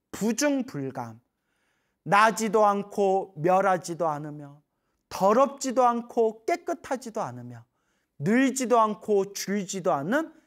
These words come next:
그 반야의 공성, 그 공의 깨달음을 체득하는 걸 무생법인이라고 해요. 한마디로 좀 쉽게 얘기하면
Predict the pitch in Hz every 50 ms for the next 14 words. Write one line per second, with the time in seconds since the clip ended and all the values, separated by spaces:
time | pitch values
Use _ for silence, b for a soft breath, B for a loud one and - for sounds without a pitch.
0 | b b b - 156 156 156 _ - - - 151 180 196 220 233 233 214 202 226
1 | 262 294 285 285 - - - - - 220 233 247 254 240 220 190 147 123 - _
2 | _ _ _ _ _ _ _ _ _ _ _ - 190 185 185 - - - - 202
3 | 240 262 285 311 311 302 311 - 277 269 254 262 247 220 220 208 202 196 190 196
4 | - - - 330 330 320 311 _ - 240 196 160 156 156 214 247 202 143 135 139
5 | 175 190 - 269 285 269 226 202 139 123 131 120 127 131 151 147 127 _ - 107
6 | - _ _ _ _ _ _ _ _ _ _ _ _ _ _ _ _ - - 254
7 | 247 247 240 214 185 190 214 254 277 302 285 - _ _ _ - 247 233 - -
8 | - - 294 262 202 175 147 151 151 208 262 277 254